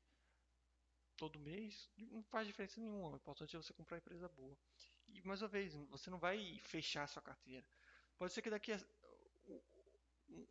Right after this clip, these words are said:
um ano você encontre mais empresa, outra empresa interessante, você coloca na carteira e por aí vai. Então não precisa ter essa, essa ansi-, ansiedade.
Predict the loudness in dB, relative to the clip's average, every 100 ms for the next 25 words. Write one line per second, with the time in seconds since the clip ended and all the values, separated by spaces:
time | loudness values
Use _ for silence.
0 | -14 -16 -2 4 6 6 4 0 0 -2
1 | 0 0 6 6 4 4 4 4 2 2
2 | 4 0 0 0 2 -2 -2 -2 0 0
3 | -2 -6 -2 -2 0 -2 -2 -4 -6 -8
4 | -8 -4 -2 -2 -6 -4 -4 -2 -2 -4
5 | -16 -20 -20 _ -6 -6 -6 -8 -4 -6
6 | -2 -2 -2 -4 -6 -6 -12 _ _ _
7 | _ -20 -20 _ _ _ _ _ -20 -20
8 | -20 _ -20 -14 -10 -10 -10 -10 -8 -4
9 | -4 -4 -8 -10